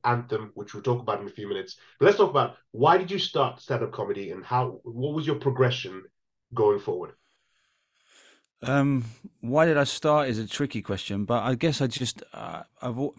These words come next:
Speaker 2: I was, I was a singer in a band before, so I guess I really liked being on stage, and I like, you know, I didn't,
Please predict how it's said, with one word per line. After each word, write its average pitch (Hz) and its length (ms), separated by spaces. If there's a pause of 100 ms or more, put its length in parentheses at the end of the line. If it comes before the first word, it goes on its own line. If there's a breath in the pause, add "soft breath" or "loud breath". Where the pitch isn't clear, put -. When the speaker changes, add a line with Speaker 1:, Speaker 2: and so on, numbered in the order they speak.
(480 soft breath)
Speaker 2:
I 117 40
was, 117 240
I 131 120
was 120 100
a 123 60
singer 147 360
in 127 60
a 117 40
band 104 360
before, 82 420
so 92 180
I 92 100
guess 101 260
I 95 80
really 92 300
liked 92 340
being 87 180
on 85 140
stage, 85 420
and 85 100
I 82 60
like, 85 200 (100)
you 92 100
know, 82 120
I 80 80
didn't, 85 280